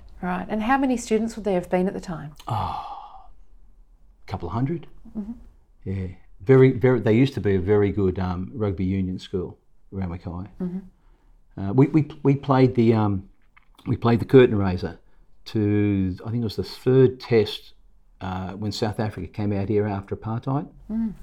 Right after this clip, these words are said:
Speaker 2: And I lost it. Like I said, I, I wish the kids could experience what I experienced
Speaker 1: Mm.
Speaker 2: and the freedoms that we had at that
Speaker 1: Mm.
Speaker 2: particular time.
Speaker 1: Mm.
Speaker 2: But, um, look, I understand also there's gotta be progress,
Speaker 1: Mm.
Speaker 2: you know. Like, the Odeon Picture Show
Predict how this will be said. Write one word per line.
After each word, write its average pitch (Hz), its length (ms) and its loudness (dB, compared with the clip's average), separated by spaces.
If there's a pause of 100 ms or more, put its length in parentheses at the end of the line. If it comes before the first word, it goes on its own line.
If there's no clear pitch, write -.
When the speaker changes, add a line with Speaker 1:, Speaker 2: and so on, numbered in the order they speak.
(240)
Speaker 2:
And 196 100 2
I 185 40 6
lost 104 320 2
it. - 180 -4 (360)
Like 117 160 6
I 113 40 6
said, 98 220 2
I, - 120 -2
I 113 200 4
wish 113 260 2
the 95 80 -4
kids 104 280 -2
could 104 140 -2
experience 95 580 -2
what 101 160 0
I 92 160 0
experienced 92 600 -6
Speaker 1:
Mm. 165 200 -10 (480)
Speaker 2:
and 98 140 0
the 95 40 -2
freedoms 98 480 0
that 90 80 -8
we 85 140 -6
had 87 240 -6
at - 140 -16
that 190 160 -4
Speaker 1:
Mm. 185 100 -6
Speaker 2:
particular - 280 -10
time. 95 300 -10 (180)
Speaker 1:
Mm. 196 400 -6
Speaker 2:
But, 113 220 6
um, 113 380 2
look, - 340 0 (260)
I 135 120 4
understand 90 400 -4
also 87 240 -8
there's 87 120 -8
gotta 87 160 -8
be 85 80 -10
progress, 90 500 -10 (240)
Speaker 1:
Mm. 175 180 -16
Speaker 2:
you - 80 -8
know. 90 140 -8 (440)
Like, 127 140 -2 (840)
the 120 180 6
Odeon 113 260 6
Picture 120 260 -2
Show 71 280 -4